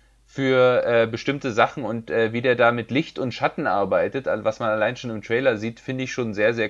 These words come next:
cool. Also wie der aus dem Schatten des Todessterns, dieser Sternzerstörer,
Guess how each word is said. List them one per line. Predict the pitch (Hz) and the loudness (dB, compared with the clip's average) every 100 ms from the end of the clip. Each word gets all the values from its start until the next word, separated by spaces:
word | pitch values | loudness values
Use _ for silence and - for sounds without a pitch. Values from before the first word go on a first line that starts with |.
| - | -4
cool. | 120 104 | -4 -2
Also | 95 101 | -2 -2
wie | 104 | 0
der | 104 | 0
aus | 113 | 0
dem | - 104 - - | -2 -4 -6 -16
Schatten | - - 156 185 151 | -6 4 4 4 -4
des | - | -6
Todessterns, | - 131 156 160 - 117 110 123 147 - | -4 0 0 0 0 4 6 4 -2 -10
dieser | 131 117 110 | -6 -4 -2
Sternzerstörer, | - 104 147 165 120 - 110 107 110 120 120 123 | 0 2 2 -2 -4 -4 -2 0 0 0 0 -4